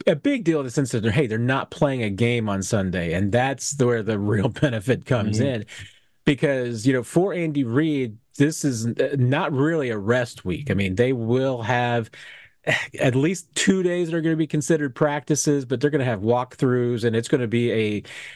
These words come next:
Speaker 1: probably a, a higher intensity prep week this week, because Andy Reid wants that game plan for the Super Bowl in place before they get on the plane
Speaker 2: Mm-hmm.
Speaker 1: next Sunday, because the one thing that he knows as a head coach is that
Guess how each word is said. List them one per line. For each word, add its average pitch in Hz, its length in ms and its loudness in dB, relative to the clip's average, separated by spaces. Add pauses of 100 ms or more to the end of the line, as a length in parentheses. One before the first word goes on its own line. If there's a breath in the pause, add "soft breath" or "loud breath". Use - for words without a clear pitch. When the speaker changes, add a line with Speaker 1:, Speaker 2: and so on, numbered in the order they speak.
(200 loud breath)
Speaker 1:
probably 262 440 2
a, 131 280 -2
a 135 100 2
higher 156 600 0
intensity 160 1040 0
prep - 420 -2
week 160 240 0
this 147 240 0
week, 156 240 0
because 131 340 0
Andy 185 300 0
Reid 147 260 0
wants 135 240 -4
that 131 220 0
game 127 280 0
plan 104 540 -2 (320 loud breath)
for 139 140 2
the 113 100 -4
Super 139 320 -2
Bowl 101 460 0
in 143 240 2
place 139 360 0
before 135 360 0
they 135 120 -2
get 131 220 0
on 123 140 -2
the 101 80 -6
plane 120 580 0 (260 loud breath)
Speaker 2:
Mm-hmm. 113 220 2
Speaker 1:
next 123 220 0
Sunday, 104 480 -2
because 107 520 0 (460 loud breath)
the 120 100 4
one 135 280 -2
thing 156 180 0
that 139 120 -2
he 160 120 0
knows 156 260 -2
as 131 120 -2
a 131 100 2
head 151 240 0
coach 139 460 -2
is 117 240 0
that 110 400 0